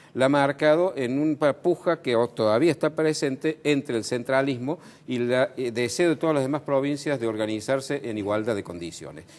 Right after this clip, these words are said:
Y lamentablemente no lo hemos logrado. Pero mucho más que por lo que han hecho los porteños en favor de ese centralismo que los beneficia, por lo que hemos renunciado a hacer los que vivimos fuera de Buenos Aires,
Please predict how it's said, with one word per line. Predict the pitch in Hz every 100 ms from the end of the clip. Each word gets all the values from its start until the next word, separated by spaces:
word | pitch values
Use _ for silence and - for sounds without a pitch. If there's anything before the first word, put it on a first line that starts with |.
| -
Y | 147
lamentablemente | 143 147 143 170 165 151 156 156
no | 131
lo | 139
hemos | 131 113
logrado. | 110 104 80 82 - - -
Pero | 202 196 202
mucho | 170 240 285 - 165
más | 139 101
que | - 104
por | - 104
lo | 98 104 98
que | 113 123
han | 165 165
hecho | 165 139
los | 110
porteños | 110 101 131 131 107
en | 101
favor | 95 92 120 135
de | 101 95
ese | 98 110
centralismo | 95 98 98 107 120 110
que | 90
los | 90
beneficia, | 98 101 101 110 - 107 - - - -
por | 113
lo | 110
que | 127
hemos | 139 139 110
renunciado | 110 107 107 - 151 151 120
a |
hacer | 95 - 127 131 - - - -
los | 101 -
que | 92
vivimos | 95 101 101
fuera | 95 92
de | 87
Buenos | 80 76 -
Aires, | 67 -